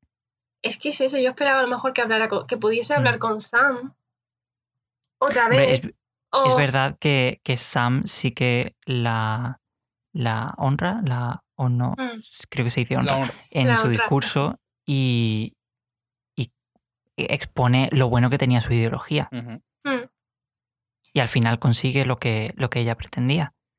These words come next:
Speaker 2: Pero, pero eso es verdad que, que me deja frío eso de que no tenga un arco de redención y la forma en tampoco... Eh, no espectacular, pero sí que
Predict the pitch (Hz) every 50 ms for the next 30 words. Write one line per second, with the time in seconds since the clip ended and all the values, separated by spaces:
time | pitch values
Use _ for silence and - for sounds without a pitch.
0 | _ _ _ _ _ _ _ _ _ _ - 143 131 123 127 120 117 113 110 107
1 | 107 - - 127 120 117 - 123 113 117 120 117 117 120 120 - - 131 123 120
2 | 117 113 110 110 113 120 - _ _ _ _ _ _ _ _ _ _ _ _ _
3 | - 147 131 127 120 117 - 131 - - 135 127 123 127 123 120 110 - 117 113
4 | 110 - 117 120 120 120 117 - 131 120 117 127 120 117 113 117 - - 139 131
5 | 131 131 147 180 - _ _ _ _ _ _ _ _ _ - 151 139 131 127 127
6 | 123 120 117 113 110 113 113 120 - - - - 135 123 117 - - - - 123
7 | 120 127 123 127 127 127 127 127 120 - _ _ _ _ _ _ _ _ _ _
8 | _ _ - 127 123 120 117 - - 107 - - - 147 123 - - 110 87 67
9 | - - - - - _ _ _ _ - - 151 151 151 151 143 143 139 139 139
10 | 139 139 - - - - _ - 170 143 - - 190 151 - - 139 - 127 117
11 | 123 160 180 - - - - 123 - - 135 - - 151 151 151 143 135 127 123
12 | 117 117